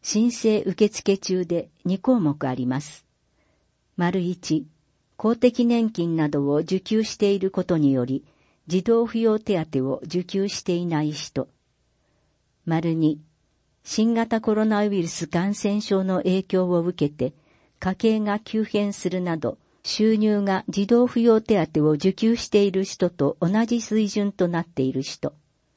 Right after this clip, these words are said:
なお、賞与などの臨時収入を含まず、任意月の収入を年間換算した数値で計算することから、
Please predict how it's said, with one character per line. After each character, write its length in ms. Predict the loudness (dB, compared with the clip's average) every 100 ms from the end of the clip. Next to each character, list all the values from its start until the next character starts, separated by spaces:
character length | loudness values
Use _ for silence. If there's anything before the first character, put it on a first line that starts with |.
| _ _ _ _ _ -4
な 220 | 0 0
お、 160 | 0 -6 _ _
賞 260 | 0 4 6
与 160 | 4 0
な 140 | 0
ど 140 | 0
の 220 | 2 2 0
臨 260 | 0 2 2
時 140 | 0
収 240 | 0 -2
入 180 | 2 2
を 180 | 2 0
含 300 | -2 -4 0
ま 140 | 0
ず、 240 | 0 -4 -4 _ _ _
任 280 | 0 2 4
意 100 | 4
月 280 | 2 -2 0
の 140 | 0
収 300 | 0 -2 -2
入 240 | -2 -4 -2
を 260 | -2 -2 -2
年 260 | -2 -2
間 280 | 0 -2 -2
換 240 | -2 -2 -2
算 280 | -4 -4
し 120 | -4 -6
た 140 | -8
数 280 | -6 -6 -4
値 160 | -4
で 160 | -2 -2
計 240 | 0 -2
算 240 | -2 -6 -4
す 120 | -6
る 120 | -6
こ 120 | -4
と 140 | -4 -4
か 140 | -4
ら、 160 | -6